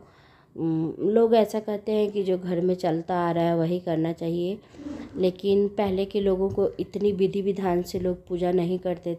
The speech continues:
थे। तो थोड़ी बहुत, जैसे आज लोग अपने ख्यालों को मॉडर्न बना चुके हैं, वैसे ही पूजा में भी अगर कुछ गलती होती आ रही है उसको सुधारना, मेरा मानना वही है कि सुधार कर लेनी चाहिए।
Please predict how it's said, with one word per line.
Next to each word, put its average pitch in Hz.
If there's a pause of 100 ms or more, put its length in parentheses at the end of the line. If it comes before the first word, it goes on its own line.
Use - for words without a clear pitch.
थे। 190 (420)
तो 185
थोड़ी 185
बहुत, 185
जैसे 180
आज 180
लोग 180 (180)
अपने 185
ख्यालों 175
को 190
मॉडर्न 180
बना 175
चुके 175
हैं, 175
वैसे 170
ही 185 (460)
पूजा 208
में 220
भी 226
अगर 190
कुछ 196
गलती 180
होती 185
आ 185
रही 185
है 180
उसको 175
सुधारना, 170
मेरा 185
मानना 185
वही 175
है 170
कि 175
सुधार 170
कर 170
लेनी 170
चाहिए। 175